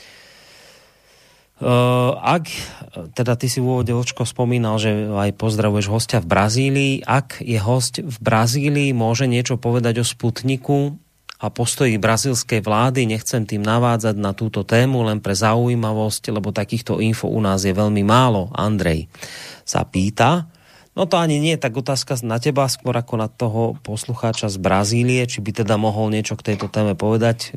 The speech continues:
k Sputniku, lebo práve Brazília bola tá v poslednej dobe, ktorá Sputniku dosť významne skomplikovala život tým, že miestna vláda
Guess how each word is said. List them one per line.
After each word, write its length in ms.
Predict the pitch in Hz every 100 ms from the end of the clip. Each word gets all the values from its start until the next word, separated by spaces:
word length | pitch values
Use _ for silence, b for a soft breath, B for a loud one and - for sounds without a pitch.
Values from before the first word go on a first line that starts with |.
| -
k 40 | -
Sputniku, 720 | - 107 - 123 123 131 123
lebo 160 | 110
práve 320 | 98 - 101 101
Brazília 640 | 101 110 104 113 104 92
bola 240 | 98 90
tá 320 | - 101 104 104
v 80 |
poslednej 560 | - 104 - 101 98 95
dobe, 320 | 95 101 104
ktorá 480 | - - 98 95 85 B B B B B B B B B
Sputniku 640 | - - 120 117 110 120
dosť 240 | 107 98 92
významne 480 | 110 113 110 107
skomplikovala 960 | 98 - 107 101 107 107 101 98 95 85 _ _ _ -
život 640 | 87 95 117 131 131 123
tým, 320 | - 104 107 101
že 160 | 101
miestna 560 | - 98 98 - - 90
vláda 560 | 95 104 110 107 104